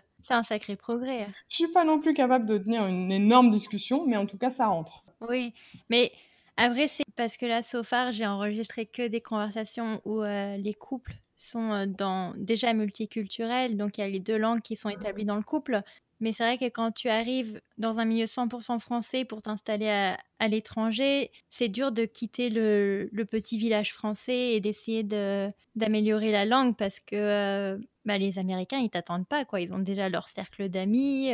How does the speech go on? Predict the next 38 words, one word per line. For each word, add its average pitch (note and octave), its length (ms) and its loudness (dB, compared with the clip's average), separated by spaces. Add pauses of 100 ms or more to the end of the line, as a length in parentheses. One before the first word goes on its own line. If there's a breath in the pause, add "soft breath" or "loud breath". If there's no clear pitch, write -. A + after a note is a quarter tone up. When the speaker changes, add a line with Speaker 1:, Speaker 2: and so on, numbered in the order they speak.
Speaker 2:
C'est G3+ 80 2
Speaker 1:
heu, F#3+ 40 -2
ils G3+ 80 -4
Speaker 2:
ça. - 20 -4
Speaker 1:
sont G#3 160 -4
déjà G3+ 320 0
occupés. B3+ 720 -2 (180)
C'est - 220 -6
pas A3 220 -4
facile A3+ 500 -4
de G#3+ 80 0
rentrer, G#3+ 580 -2
heu, G3+ 320 -2
en G3+ 140 -2
contact A3 440 0 (380)
directement G#3 520 0
avec G3 340 -2
eux, C#4 60 -2
quoi, A#3 180 -2
à G#3 180 0
moins G#3+ 280 4
d'être G#3+ 200 0
dans G3+ 140 2
une G3 220 0
boîte G3+ 320 -2
américaine G#3 800 0
ou G3 120 0
d'être F#3+ 220 -2
dans F#3+ 160 -2
une G3 180 0
coloc G3 400 -2
américaine F#3+ 800 -4
ou G3 80 -2
des F#3+ 120 -6
choses - 180 -10
comme G#3 180 -4
ça, G3+ 200 -6
quoi. F#3 180 -12